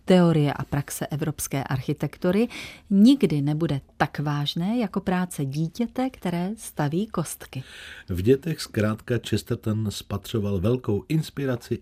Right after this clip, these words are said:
Speaker 2: a naději.
Speaker 1: A také pozoruhodné spojení vážného a komického. Další krásná citace z Ohromných maličkostí zazní teď.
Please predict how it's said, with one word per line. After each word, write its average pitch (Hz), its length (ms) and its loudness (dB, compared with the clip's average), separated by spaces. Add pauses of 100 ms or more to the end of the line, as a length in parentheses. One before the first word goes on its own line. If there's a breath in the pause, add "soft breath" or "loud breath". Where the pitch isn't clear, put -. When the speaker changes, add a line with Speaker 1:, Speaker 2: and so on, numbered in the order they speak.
Speaker 2:
a 107 80 -2
naději. 95 420 2 (680 loud breath)
Speaker 1:
A 185 140 2
také 180 600 -2 (140)
pozoruhodné 175 680 4
spojení 170 520 0
vážného 220 680 2 (140)
a 269 100 -2
komického. 165 880 -2 (400 loud breath)
Další 185 380 2
krásná 269 480 2
citace 226 520 -4
z - 160 -8
Ohromných 170 560 -2
maličkostí 151 760 -6
zazní 175 400 -4
teď. - 340 -6